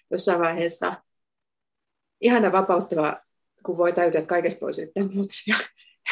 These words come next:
Että kaikesta, kaikesta niinku oman elämän. Että joko on niinku joutunut reagoimaan vaikka kaikkiin asioihin ihan eri lailla kuin äiti ja niinku tekemään päinvastoin, tai sitten se on sellainen niinku painostava varjo, joka, joka leimaa jokaista ja tuomitsee kaikki valinnat.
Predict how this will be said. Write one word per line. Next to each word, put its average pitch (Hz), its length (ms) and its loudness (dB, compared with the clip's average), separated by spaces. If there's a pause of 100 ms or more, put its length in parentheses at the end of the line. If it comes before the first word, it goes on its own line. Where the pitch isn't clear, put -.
Että - 220 -6
kaikesta, 226 460 4 (560)
kaikesta 185 320 -2
niinku 185 140 -2
oman 202 360 2
elämän. 233 400 4 (200)
Että - 160 4
joko 240 240 8
on 202 120 6
niinku 180 400 2 (280)
joutunut 226 520 6
reagoimaan 185 540 4
vaikka 156 240 -2
kaikkiin 156 340 -6
asioihin 156 320 -4
ihan 151 160 -4
eri 151 180 -6
lailla - 300 -10
kuin - 180 -4
äiti 196 500 0 (140)
ja - 200 -8
niinku 175 280 -10
tekemään - 380 -10
päinvastoin, 220 600 0
tai 180 180 2
sitten 175 260 -2
se 165 80 -6
on 151 100 -8
sellainen - 380 -10
niinku - 380 -10
painostava - 560 -4
varjo, 214 300 -2
joka, 233 440 -4 (360)
joka 196 240 -10
leimaa 226 340 -4
jokaista 233 380 -2
ja 196 100 2
tuomitsee 226 460 0
kaikki 240 300 -4
valinnat. 247 360 2